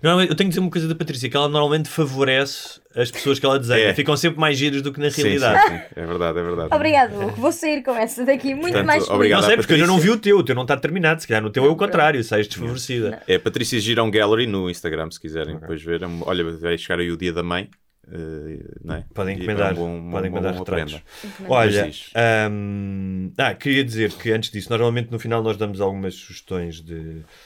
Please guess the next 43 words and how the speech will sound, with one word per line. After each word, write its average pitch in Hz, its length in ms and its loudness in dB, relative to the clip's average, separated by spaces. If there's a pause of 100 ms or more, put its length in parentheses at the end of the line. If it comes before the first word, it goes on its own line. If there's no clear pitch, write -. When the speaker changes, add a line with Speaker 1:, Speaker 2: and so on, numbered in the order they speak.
(280)
Speaker 1:
de 80 140 -12
alguma 87 220 -6
coisa 90 240 -6
que - 80 -14 (180)
tínhamos 92 220 -8
gostado, 120 440 0 (140)
pá, - 160 -20
que - 140 -20
pode 87 200 -8
ir 90 200 -6
de... 85 280 -8
de 85 280 -14
um 104 160 -4
bolo 113 340 2
que 113 160 -16
comeste 117 540 -2
a, 110 380 0
a 113 60 2
uma 110 160 0
música. 90 640 -6 (540)
Speaker 3:
Ok. 113 100 -2 (240)
Speaker 1:
Hum... 95 580 -6 (160)
e, 127 840 0
eh, 123 320 2 (320)
alguma 127 200 2
coisa 139 200 2
que 139 80 -2
tenhas 135 200 -2
visto 127 220 -6
ultimamente 123 540 -2
ou 110 40 0
que - 60 -16
tenhas 117 240 -2
ouvido 113 420 -4
e 110 60 -4
que 104 60 -10
gostasses - 360 -6
de - 80 -20
recomendar 107 460 -4
a 104 60 -8
quem 104 140 -10
nos 98 120 -12
ouve? 104 180 -10